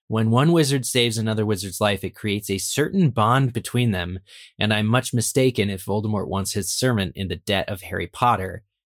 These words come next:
This is magic at its deepest, most impenetrable, Harry, but trust me, the time may come when you will be very glad you saved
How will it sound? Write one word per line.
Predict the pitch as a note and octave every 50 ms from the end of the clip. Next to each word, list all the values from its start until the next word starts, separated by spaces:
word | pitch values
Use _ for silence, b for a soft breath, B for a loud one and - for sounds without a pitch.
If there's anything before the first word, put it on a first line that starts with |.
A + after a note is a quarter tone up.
| _ -
This | G#2+ A2 - -
is | G2 F2+ G#2+
magic | G#2 G2+ A2 G2 - G#2 -
at | F#2+ F2+ F2
its | E2+ -
deepest, | - - A2+ A2 - A#2 A2 - - G#2+
most | G2 F#2+ F2+ -
impenetrable, | F#2 - - - C3 C3 A#2 - G#2 E2 F#2+ F2+
Harry, | E2 G2 F#2+ F#2+ F2+
but | - F2 E2 -
trust | - - B2 A#2+ - - -
me, | G2 F2+ F2 E2+ b b b b b -
the | G#2+
time | - - - B2+ C3+ D3 D3+ D3
may | C#3+ B2+ A#2+
come | A#2 - - C#3 B2+ A#2+ A2+
when | G#2+ G#2 G#2+
you | G#2+ G#2+
will | G#2 G2+
be | F2+ A2 G2
very | F2+ G2+ G2 G2+ F#2+
glad | F2+ - G2 G2 G2+ G2+ F#2+ F2+
you | F#2 G2
saved | F#2 - - A2 F#2 F#2+ F#2 F2+ -